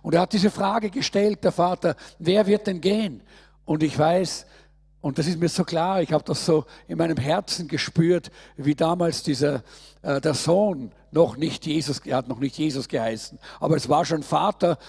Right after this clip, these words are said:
Sohn und Heiliger Geist, wie der Sohn gesagt hat, Vater, ich liebe diese Menschen so, ich liebe diese Menschen so, ich bin bereit zu gehen,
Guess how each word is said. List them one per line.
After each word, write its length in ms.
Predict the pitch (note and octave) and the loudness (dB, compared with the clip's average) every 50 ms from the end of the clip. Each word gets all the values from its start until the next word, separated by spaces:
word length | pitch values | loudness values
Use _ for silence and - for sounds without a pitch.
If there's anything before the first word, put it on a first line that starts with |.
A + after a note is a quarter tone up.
| - - | -16 -10
Sohn 540 | - - - F3 F3 G3 G3+ F#3 D3 B2+ - - - - | -4 2 4 4 4 4 4 0 -2 -6 -10 -14 -10 -6
und 200 | D3+ C#3+ B2+ B2 | -4 -2 0 2
Heiliger 400 | D3 E3 F3 F3 E3 D3+ D#3+ C#3+ | 2 2 2 2 0 -2 -2 -4
Geist, 540 | D#3+ D3 C#3+ D3 D3+ C3+ A#2+ - - - - - - - - | -4 -4 -2 -2 -4 -4 -6 -8 -12 -14 -18 -20 -20 -12 -4
wie 120 | D3+ D#3+ D#3+ | -2 0 2
der 120 | F3 D3+ | 2 2
Sohn 420 | C3+ - F3+ F3 F#3 G3+ G#3 G3 | 2 2 4 4 4 4 2 0
gesagt 400 | E3 F#3 D#3+ - F3 E3+ F3 - | -2 -2 -2 0 0 0 0 0
hat, 140 | E3 D3+ - | -4 -6 -6
Vater, 520 | - - E3 E3 G3 G3 - - E3 C#3+ - - - - - | -6 -6 -4 -2 -2 -2 0 0 0 0 -2 -6 -16 -14 -8
ich 240 | - F#3 D3 - B2+ | -4 -4 -4 -4 -4
liebe 420 | C#3 D3 E3 G3 G#3 F#3+ F3+ E3+ | -4 0 2 2 2 4 2 2
diese 240 | D3 D3 C3 C#3+ D#3 | 0 0 0 0 0
Menschen 440 | C#3+ D3 C#3 C3 A#2 - - B2+ A2+ | 0 -2 -6 -8 -8 -8 -10 -10 -12
so, 360 | - - A#2 A2+ G2 F2+ - _ _ _ _ - - - - | -12 -10 -10 -10 -10 -12 -16 _ _ _ _ -20 -20 -12 -6
ich 240 | F3 C#3 A2+ - | -4 -4 -4 -4
liebe 520 | C3 D3+ D#3 D#3+ F3+ G#3 G#3+ G#3 F3 F3+ E3+ | -4 -4 -2 0 2 4 4 4 4 2 2
diese 260 | D#3 D#3 C#3+ D#3+ D3+ | 0 0 -2 -2 -2
Menschen 420 | D3+ D3+ D3 C#3+ C3+ - - C#3+ | -2 -4 -6 -6 -6 -8 -8 -8
so, 380 | B2 - - C#3+ C3 A2+ G2 - _ _ - - - - - | -10 -10 -10 -8 -8 -10 -12 -16 _ _ -20 -20 -20 -10 -4
ich 220 | - E3+ C#3 - | -2 -2 0 0
bin 180 | - D#3+ D#3+ D3+ | 0 0 0 2
bereit 580 | C3+ D#3+ C#3+ A#2+ B2+ C3 C#3 C#3+ A#2 - - | 0 -2 -2 -2 -4 -6 -4 -6 -6 -10 -12
zu 160 | - - - B2+ | -12 -10 -10 -10
gehen, 460 | - C#3 A#2+ A2+ G2+ F#2+ F2+ F2+ | -8 -8 -8 -8 -8 -10 -14 -18